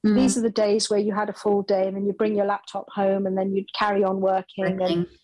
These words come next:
Speaker 2: you'd, you'd be up early 'cause, hey, you wanna belong to this five A M club that Robin Sharma started, and,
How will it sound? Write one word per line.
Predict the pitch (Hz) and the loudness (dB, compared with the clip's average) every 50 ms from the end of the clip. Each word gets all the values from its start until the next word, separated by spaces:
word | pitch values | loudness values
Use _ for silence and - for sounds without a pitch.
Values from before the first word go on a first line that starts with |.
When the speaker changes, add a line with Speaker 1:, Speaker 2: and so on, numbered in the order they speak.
| _ _ | _ _
Speaker 2:
you'd, | 226 208 - - _ _ _ _ _ _ - | -2 -2 -2 -4 _ _ _ _ _ _ -6
you'd | 208 - | -2 0
be | 220 214 | 0 0
up | 233 247 247 - | 0 0 -2 0
early | 220 220 214 214 214 220 | 0 0 0 0 -2 -4
'cause, | 214 - 202 196 - | -6 -6 -6 -6 -4
hey, | - 220 214 208 | -2 -2 -2 -2
you | 202 214 | -2 -2
wanna | 202 202 202 196 | -2 -2 -4 -2
belong | 196 202 202 202 202 196 | 0 0 0 0 -2 -4
to | - 196 | -6 -6
this | 202 190 - - | -4 -4 -2 -2
five | - 208 202 196 196 | 0 0 0 0 0
A | 202 196 202 | 0 0 0
M | 202 208 202 | 0 -2 -4
club | - - 190 190 185 - | -6 -4 -4 -4 -4 -4
that | 185 190 | -4 -2
Robin | 196 196 190 196 190 | 0 -2 -2 -2 -4
Sharma | 190 - - 196 190 185 196 190 | -6 -4 -2 -2 0 0 -2 -2
started, | - - - 185 185 185 185 - - 202 196 - | -4 -4 -2 0 0 0 -2 -2 -6 -6 -4 -2
and, | 190 190 | -4 -4